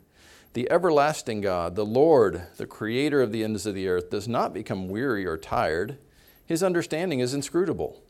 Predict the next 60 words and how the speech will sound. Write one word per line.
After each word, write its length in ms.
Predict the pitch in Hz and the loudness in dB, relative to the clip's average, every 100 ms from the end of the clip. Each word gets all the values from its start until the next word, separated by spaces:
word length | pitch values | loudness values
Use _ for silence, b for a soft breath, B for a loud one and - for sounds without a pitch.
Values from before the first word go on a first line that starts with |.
| _ _ _ B B B | _ _ _ B B B
He 120 | 135 | -4
gives 180 | 120 113 | 0 0
strength 320 | - 185 196 | 0 -2 0
to 100 | 156 | 0
the 100 | 135 | 0
weary, 380 | 127 135 139 135 | 2 2 2 0
and 100 | 104 | -2
to 100 | 104 | -4
him 240 | 101 135 127 | -2 -2 0
who 120 | 117 | 0
lacks 360 | 110 110 - | 2 0 -4
might, 260 | 104 104 101 | -4 -4 -4
he 80 | 104 | -8
increases 480 | 92 98 95 92 - | -8 -8 -6 -8 -12
power. 420 | - 82 82 92 | -12 -10 -8 -8
Though 160 | 98 | -8
youths 400 | 107 107 139 131 | -4 0 2 0
grow 200 | - 104 | -2 -2
weak 320 | 101 117 127 101 | 0 -2 -6 -8
and 120 | 92 | -8
tired, 400 | - 117 123 104 | -4 -2 0 -2
and 160 | 92 | -4
vigorous 380 | 104 117 120 110 | -6 -4 -4 -4
young 240 | 113 113 107 | -6 -6 -4
men 160 | 110 | -6
stumble 400 | 107 - 110 90 | -6 -8 -6 -6
badly, 560 | 90 95 110 113 117 120 B B B B | -4 -2 0 -2 -4 -8 B B B B
yet 140 | 92 | -6
those 220 | 101 101 98 | -2 -4 -4
who 80 | |
wait 260 | 92 104 123 | 0 0 0
for 120 | 123 | -4
the 60 | 117 | -4
Lord 300 | 101 98 98 | -2 -2 -2
will 120 | 92 | -4
gain 280 | 90 95 95 | -6 -6 -4
new 140 | 95 | -6
strength. 420 | - - 76 78 | -8 -10 -12 -10
They 100 | 90 | -8
will 140 | 92 85 | -6 -6
mount 320 | 90 104 127 | -4 -4 -2
up 140 | 123 | -2
with 160 | 113 104 | -6 -8
wings 320 | 104 107 98 | -8 -8 -4
like 200 | 90 92 | -6 -6
eagles. 360 | 92 101 95 - | -8 -10 -10 -8
They 120 | 87 | -8
will 160 | 92 87 | -8 -4
run 220 | 98 117 | -2 0
and 120 | 104 | -2
not 180 | 101 - | -4 -6
get 160 | - | -12
tired. 260 | - 92 85 | -8 -6 -4
They 80 | 90 | -4
will 200 | 85 85 | -6 -4
walk 280 | 85 82 87 | -4 -6 -8
and 80 | |
not 220 | 87 76 - | -12 -12 -12
become 280 | - 85 | -12 -12
weary." 380 | 80 87 - 113 | -10 -10 -10 -14